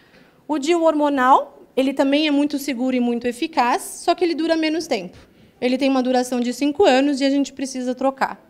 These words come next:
Ele tem efeitos colaterais, assim como os outros anticoncepcionais hormonais,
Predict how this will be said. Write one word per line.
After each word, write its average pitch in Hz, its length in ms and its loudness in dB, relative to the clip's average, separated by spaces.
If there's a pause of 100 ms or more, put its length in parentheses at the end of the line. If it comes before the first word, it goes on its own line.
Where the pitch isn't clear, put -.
(160)
Ele 285 220 2
tem 330 240 0
efeitos 320 300 -4
colaterais, 269 680 2
assim 320 240 -4
como 269 220 0
os 254 140 0
outros 269 340 2
anticoncepcionais 254 960 -2
hormonais, 226 720 -2